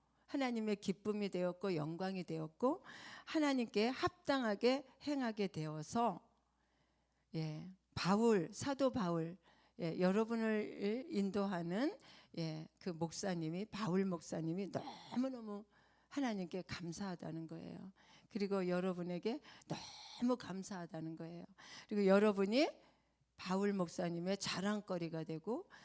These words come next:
바울 목사님의 기쁨이 되고 여러분을 생각만 해도 눈물이 나고 여러분을 하나님께 올려드리지 않을 수가 없다.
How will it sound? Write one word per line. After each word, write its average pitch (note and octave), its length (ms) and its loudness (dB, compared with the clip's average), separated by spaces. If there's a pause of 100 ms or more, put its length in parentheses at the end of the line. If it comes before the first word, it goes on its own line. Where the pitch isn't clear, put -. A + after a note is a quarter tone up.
(120)
바울 F#3 340 0
목사님의 F3 720 -4 (220)
기쁨이 A3+ 520 2
되고 - 420 -10 (280)
여러분을 F#3 500 0
생각만 D4 640 0
해도 A3+ 380 -2 (600)
눈물이 B3+ 500 6
나고 G#3 540 0 (320)
여러분을 F3 680 0
하나님께 C4+ 600 -4
올려드리지 G#3 840 0
않을 F3 320 -2
수가 F#3+ 340 -4
없다. E3 680 -8